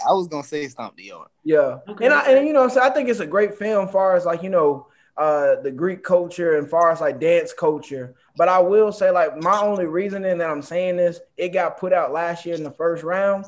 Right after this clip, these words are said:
Speaker 2: And that's why I'm just saying if we had to replace it with the champ, I'm comfortable with that, far as some of the new ones that we have listed.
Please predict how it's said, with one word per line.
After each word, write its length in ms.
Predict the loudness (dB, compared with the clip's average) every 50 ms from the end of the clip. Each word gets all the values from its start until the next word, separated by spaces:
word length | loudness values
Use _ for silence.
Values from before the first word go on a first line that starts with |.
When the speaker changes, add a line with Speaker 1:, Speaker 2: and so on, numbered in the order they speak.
| -16 _ _ _ -10
Speaker 2:
And 120 | -8 -6 -4
that's 220 | -4 -4 -4 -4
why 180 | -4 -2 -2 -2
I'm 100 | -2 -4
just 160 | -6 -12 -12 -12
saying 220 | -10 -8 -6 -6
if 60 | -6
we 120 | -6 -6 -4
had 340 | -2 0 2 2 2 0 -2
to 100 | -4 -4
replace 400 | -4 -4 -4 -4 -6 -6 -6 -6
it 20 |
with 140 | -8 -8 -8
the 80 | -10 -12
champ, 320 | -12 -10 -10 -10 -10 -10 -10
I'm 160 | -10 -12 -10
comfortable 520 | -10 -10 -10 -10 -10 -10 -12 -12 -12 -12
with 180 | -12 -12 -12 -12
that, 380 | -10 -10 -10 -10 -12 -14 _ -6
far 240 | -4 -2 -2 -2
as 80 | -4 -6
some 120 | -10 -10
of 60 | -8 -8
the 60 | -8
new 200 | -6 -4 -4 -4
ones 240 | -4 -6 -8 -10 -10
that 120 | -10 -10
we 140 | -8 -10 -10
have 240 | -10 -10 -10 -10 -10
listed. 420 | -10 -10 -12 -12 -14 -20 -20 -20